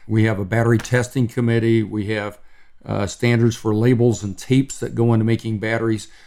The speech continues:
The transportation committee has been extremely busy with writing new standards around how you transport and store effectively batteries, because this has been one of the key areas where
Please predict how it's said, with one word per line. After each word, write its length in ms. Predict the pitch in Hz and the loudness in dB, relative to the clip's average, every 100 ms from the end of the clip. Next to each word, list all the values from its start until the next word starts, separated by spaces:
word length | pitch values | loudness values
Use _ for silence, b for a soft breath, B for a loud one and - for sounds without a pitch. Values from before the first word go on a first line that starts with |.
| b - | b -4
The 100 | 120 | -4
transportation 840 | - 135 117 127 113 135 139 104 | 0 -2 0 -4 0 -2 -2 -4
committee 340 | 104 107 101 | -2 0 0
has 140 | 104 98 | -2 -4
been 160 | 113 | -2
extremely 760 | 110 - - 117 127 143 113 104 | -2 -4 -6 0 4 4 2 0
busy 400 | 92 104 98 110 | -2 -2 0 -4
with 300 | 104 107 - | -2 -6 -4
writing 340 | 120 110 107 | -4 -2 -2
new 120 | 107 110 | -4 -4
standards 440 | - 117 113 98 | -4 -2 -2 -2
around 320 | 110 110 110 b b b | -4 -4 -6 b b b
how 100 | 123 | 0
you 160 | 131 143 | 2 2
transport 640 | - 120 113 - 110 - | 2 0 0 0 -2 -2
and 100 | 107 | -6
store 340 | - 135 117 | 0 2 4
effectively 540 | 101 120 101 107 - 104 | 2 -2 -4 -6 -6 -4
batteries, 480 | 120 135 120 98 | 0 0 -2 -4
because 500 | - 101 107 113 104 B B B | -10 -10 -4 -4 -4 B B B
this 120 | 110 113 | -6 -4
has 100 | 101 | -2
been 220 | 113 110 | 0 2
one 140 | 117 | 2
of 80 | 107 | 0
the 60 | 104 | -4
key 240 | - 110 | -2 0
areas 340 | 127 123 107 | 2 2 2
where 220 | 101 110 | -2 -2